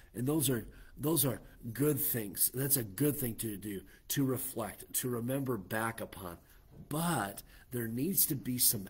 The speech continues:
action behind that. Otherwise, you know what that remembering leads to?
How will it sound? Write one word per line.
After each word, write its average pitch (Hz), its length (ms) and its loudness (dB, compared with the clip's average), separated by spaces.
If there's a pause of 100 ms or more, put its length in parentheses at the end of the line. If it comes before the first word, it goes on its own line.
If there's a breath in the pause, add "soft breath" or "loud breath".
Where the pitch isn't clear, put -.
action - 540 0
behind 123 580 -4
that. 87 260 -10 (460 loud breath)
Otherwise, 120 600 0
you 117 120 0
know 127 140 2
what 196 180 0
that 175 140 0
remembering 117 720 -2
leads 120 320 4
to? 147 260 0